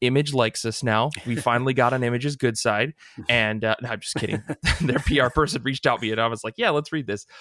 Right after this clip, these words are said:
Speaker 1: Um, but the story is, uh, a former cop turned mob hired investigator solves the crimes and mysteries for various mafiosos of New York City. Um, at least I think it's New York City. Uh, and he's looking for a number two. He's looking for someone to, to be his partner in this.
Speaker 2: Mm-hmm.
Speaker 1: Uh,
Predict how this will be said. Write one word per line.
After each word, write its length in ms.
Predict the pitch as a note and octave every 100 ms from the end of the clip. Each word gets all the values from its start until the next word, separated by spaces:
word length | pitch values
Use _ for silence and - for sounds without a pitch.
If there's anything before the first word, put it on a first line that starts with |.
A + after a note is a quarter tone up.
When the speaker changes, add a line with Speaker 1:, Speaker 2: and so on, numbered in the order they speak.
| - D#3
Speaker 1:
Um, 240 | A#2+ A2
but 120 | G#2+ -
the 40 |
story 500 | D3 F#3+ G3 D#3 D#3+
is, 220 | D3+ C3+ -
uh, 360 | B2 A2+ A2
a 60 | -
former 320 | A#2+ D#3+ E3
cop 320 | D#3+ - D3
turned 380 | - C#3+ B2+ B2
mob 260 | A#2+ B2+ B2
hired 380 | - C#3 C3+ A2+
investigator 640 | A2+ C3 - B2 B2+ B2
solves 440 | A#2 B2 A#2+ A#2 A#2
the 60 |
crimes 480 | - C#3+ C#3+ C#3+ C3
and 120 | A#2
mysteries 420 | B2 - B2+ A#2+
for 140 | - A2
various 340 | A2+ A#2+ A#2
mafiosos 720 | A#2+ A2+ - A2 G#2+ - G#2+
of 100 | G2+ F#2+
New 40 |
York 220 | G#2+ G#2+
City. 340 | - A2 G#2 G#2 _ - - -
Um, 260 | G#2+ G#2
at 60 | A#2+
least 180 | C3+ B2+
I 60 |
think 220 | - A#2
it's 120 | A2 -
New 60 |
York 160 | G#2 A2
City. 300 | G#2+ G2+ - - -
Uh, 240 | - A2+ G#2+
and 140 | B2+
he's 160 | B2+ B2+
looking 240 | C#3+ D3+
for 160 | C3 C3+
a 40 |
number 260 | B2 A#2+ A#2
two. 180 | - G#2+
He's 160 | E3+
looking 240 | B2 C3+ C3+
for 100 | A#2+
someone 400 | - B2+ B2 A#2+
to, 200 | A#2+ A2
to 160 | G2+ A2
be 200 | A#2 A#2
his 120 | A2
partner 420 | - A2+ G#2 G#2+
in 140 | F2
this. 240 | - - -
Speaker 2:
Mm-hmm. 160 | G2+ F2+ - -
Speaker 1:
Uh, 300 | A2+ A2 G#2